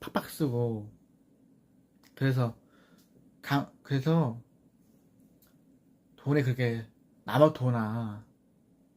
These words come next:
어? 먹는 거에 투자하지 말고 또 다른 용도에게 투자하면 얼마나 좋을까, 이런 생각도 많이 들었어요.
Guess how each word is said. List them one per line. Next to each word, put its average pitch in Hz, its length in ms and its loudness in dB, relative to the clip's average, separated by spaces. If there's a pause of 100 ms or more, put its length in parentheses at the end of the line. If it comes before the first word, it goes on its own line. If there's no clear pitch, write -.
어? 127 260 -6 (800)
먹는 170 420 6
거에 160 320 4 (200)
투자하지 208 640 4
말고 127 800 0 (420)
또 147 120 0
다른 147 480 4
용도에게 131 720 2 (560)
투자하면 180 400 0
얼마나 147 420 4
좋을까, 123 600 -4 (260)
이런 165 160 0
생각도 254 400 4
많이 113 420 0 (580)
들었어요. 123 400 -2